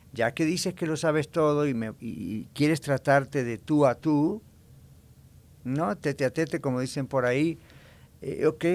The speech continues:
te voy a hacer una pregunta de las que hablamos los adultos. Tú, tú, tú,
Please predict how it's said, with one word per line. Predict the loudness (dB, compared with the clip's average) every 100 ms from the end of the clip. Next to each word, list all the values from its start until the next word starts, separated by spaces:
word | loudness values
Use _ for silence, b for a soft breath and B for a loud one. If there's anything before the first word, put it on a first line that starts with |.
| 2 0
te | 2
voy | 2
a |
hacer | 2 0
una | 0 0
pregunta | 0 0 0 4 4
de | 4 2
las | 0 -2
que | -2
hablamos | 2 4 4 2
los | -4 -4
adultos. | -4 -2 -4 -6 -10
Tú, | -8 -8
tú, | -6 -8
tú, | -8 -10